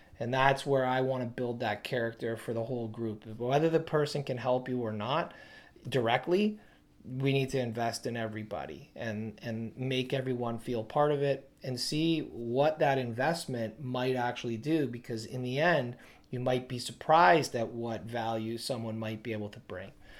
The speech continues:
So that's a big p-, part of it. And then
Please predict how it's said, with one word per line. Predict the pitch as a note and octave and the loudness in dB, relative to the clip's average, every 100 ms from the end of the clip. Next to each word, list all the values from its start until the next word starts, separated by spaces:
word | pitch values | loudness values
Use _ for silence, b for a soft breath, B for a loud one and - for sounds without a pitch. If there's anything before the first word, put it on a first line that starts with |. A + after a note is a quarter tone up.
| B B B B B B - | B B B B B B -2
So | - C3+ C3 D#3 | 4 4 6 10
that's | D#3 D#3 D#3 | 12 10 8
a | C3 | 0
big | B2+ A#2 - | -2 -4 -6
p-, | B2+ | -8
part | - C3 A2 | -4 -2 -2
of | A2 | -2
it. | A2 - | -4 -2
And | D3+ C#3+ | 0 2
then | C#3+ C#3+ C#3+ C3+ | 4 4 2 -2